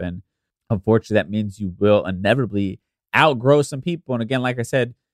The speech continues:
you know, it doesn't always have to mean forever. I mean, obviously, the people who are assholes, yeah, fuck 'em. That's gonna be forever. I'll remember all the shit that you talked. I have no interest in having you in my life. But those people who, you know, maybe were good friends to you,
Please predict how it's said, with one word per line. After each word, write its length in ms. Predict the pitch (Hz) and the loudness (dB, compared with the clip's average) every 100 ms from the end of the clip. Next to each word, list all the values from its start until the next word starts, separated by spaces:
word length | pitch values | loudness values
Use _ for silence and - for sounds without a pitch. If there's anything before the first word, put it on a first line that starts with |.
| _ - | _ -12
you 80 | |
know, 80 | 139 | -6
it 40 | 143 | -6
doesn't 180 | 165 | -4
always 180 | 165 156 | -2 -2
have 140 | 156 147 | -4 -8
to 60 | |
mean 340 | 147 143 135 - | -10 -10 -10 -10
forever. 560 | - 95 127 135 180 208 | -4 0 0 0 -4 -6
I 60 | 131 | -12
mean, 160 | 123 117 | -8 -4
obviously, 380 | 117 123 120 | -2 -4 -6
the 80 | 107 | -8
people 240 | 127 117 113 | -8 -8 -2
who 80 | |
are 80 | 113 | 0
assholes, 520 | 113 147 139 117 110 | 2 0 -2 -2 -2
yeah, 140 | 139 117 | -4 -6
fuck 240 | - 127 | -8 -10
'em. 60 | - | -8
That's 220 | 98 110 | -6 -6
gonna 100 | 123 | -8
be 140 | 107 104 | -8 -6
forever. 520 | 101 107 98 95 92 | -4 -4 -4 -8 -6
I'll 140 | 104 | -8
remember 540 | 104 98 101 95 92 - _ _ _ _ | -6 -6 -4 -4 -4 -6 _ _ _ _
all 220 | 104 113 | 2 4
the 80 | 104 | 2
shit 240 | - 101 | -4 -12
that 80 | 82 | -10
you 120 | 101 | -10
talked. 340 | 95 101 95 95 | -6 -4 -2 -4
I 40 | |
have 140 | 92 | -4
no 240 | 101 107 104 | -4 -4 -2
interest 340 | 101 - 95 | -4 -10 -12
in 80 | 95 | -8
having 220 | 98 95 | -6 -6
you 100 | 95 | -6
in 80 | 92 | -8
my 100 | 90 | -4
life. 280 | 101 151 117 - | 0 0 0 -4
But 240 | 101 - _ _ _ _ | -6 -6 _ _ _ _
those 240 | 113 123 123 | 0 0 0
people 320 | 139 - 123 | -6 -2 0
who, 440 | 135 123 117 110 _ - | 2 2 2 -2 _ -14
you 100 | 123 | -6
know, 100 | 113 | -4
maybe 200 | 113 117 | -2 -2
were 120 | 113 | -4
good 240 | 101 113 101 | -2 -4 -2
friends 360 | 127 139 - | -6 -6 -10
to 80 | 110 | -6
you, 240 | 104 98 | -4 -4